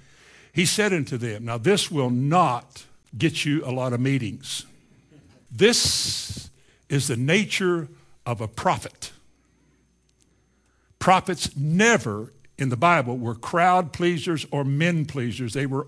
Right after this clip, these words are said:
only God pleasers.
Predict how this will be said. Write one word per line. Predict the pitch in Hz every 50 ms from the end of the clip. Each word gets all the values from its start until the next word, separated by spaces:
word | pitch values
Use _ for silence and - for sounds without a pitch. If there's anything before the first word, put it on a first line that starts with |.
| - -
only | - 202 247 254 208 143 123 127 139 139 135 - - - 104 104
God | 104 139 143 160 165 170 170 160 135 113
pleasers. | - 180 180 175 175 135 - 107 85 - - - - -